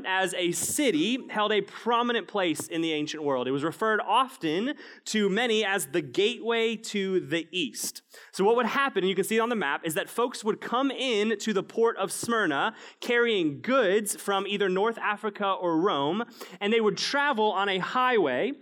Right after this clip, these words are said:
that ran for just about a hundred miles directly east from Smyrna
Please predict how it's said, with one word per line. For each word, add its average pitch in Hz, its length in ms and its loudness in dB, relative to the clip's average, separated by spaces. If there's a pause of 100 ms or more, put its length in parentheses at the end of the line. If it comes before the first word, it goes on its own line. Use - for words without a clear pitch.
(160)
that 185 160 0
ran 240 220 2
for 226 260 4
just 269 380 -2
about 262 260 2
a 208 80 0
hundred 233 380 -2
miles 160 440 2
directly 226 680 0
east 226 440 -4
from 214 200 -2
Smyrna 202 580 0